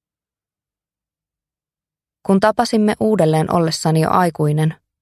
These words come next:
olisit voinut sanoa, "Oletpa sinä tyttäreni hieno ja söpö." Se ei luonnistunut sinulta. Heittäydyit vain mustasukkaiseksi.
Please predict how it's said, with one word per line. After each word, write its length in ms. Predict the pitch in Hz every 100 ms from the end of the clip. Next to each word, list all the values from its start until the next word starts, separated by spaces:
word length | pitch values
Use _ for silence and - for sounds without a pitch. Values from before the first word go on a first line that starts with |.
| -
olisit 280 | 190 190 208 226
voinut 260 | 214 196
sanoa, 440 | - 202 165 143 151 _ _ _ _ _ -
"Oletpa 320 | 226 - 214
sinä 240 | 226 214
tyttäreni 580 | 214 214 - 175 170 175 -
hieno 360 | 196 151 151 151 _ -
ja 100 | 190
söpö." 320 | 190 - 151 - _ _ _ _ _ _ _ _ _ -
Se 100 | 214
ei 80 | 214
luonnistunut 580 | 214 170 156 175 165
sinulta. 400 | - 165 151 151 - _ _ _ _ _ _ _ _ _ _ -
Heittäydyit 520 | 226 - 214 202 190 -
vain 160 | 190 190
mustasukkaiseksi. 1040 | 196 - 160 147 - 147 - 151 -